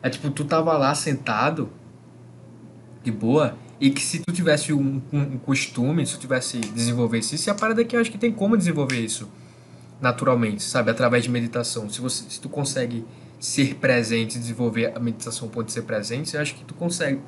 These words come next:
Eu imagino isso, tipo, tu tá lá sentado e tua mão do nada vai ficando invisível, pô.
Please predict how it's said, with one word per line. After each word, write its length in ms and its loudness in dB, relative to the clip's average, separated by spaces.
Eu 120 2
imagino 420 8
isso, 180 4
tipo, 220 -2
tu 80 -8
tá 160 -2
lá 100 4
sentado 720 0
e 80 0
tua 260 6
mão 160 10
do 140 6
nada 320 8
vai 140 4
ficando 240 2
invisível, 560 2
pô. 180 -10